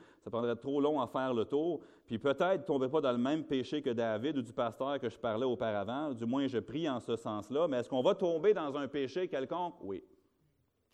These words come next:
La Bible nous dit dans le livre de Jacques, chapitre trois et le verset deux, «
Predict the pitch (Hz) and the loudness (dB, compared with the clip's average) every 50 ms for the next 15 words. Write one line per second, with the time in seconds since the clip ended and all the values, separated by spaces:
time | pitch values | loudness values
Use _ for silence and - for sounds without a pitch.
0 | _ - 101 104 123 135 123 127 117 113 135 135 127 113 110 107 110 120 120 113 | _ -8 -4 -2 -2 -2 0 -2 -4 -4 -4 -4 -2 -2 -2 -2 -2 -2 -4 -2
1 | 101 101 98 92 92 117 113 117 127 - - - 113 104 110 104 107 104 98 - | -4 -2 -2 -2 -2 0 0 0 -2 -4 -8 -12 -10 -10 -8 -6 -6 -6 -8 -6
2 | - 117 123 127 123 110 107 107 104 95 - - 113 104 117 127 147 139 | -2 -2 0 0 0 0 0 0 -2 -4 -4 -4 -2 -2 0 -2 -2 -2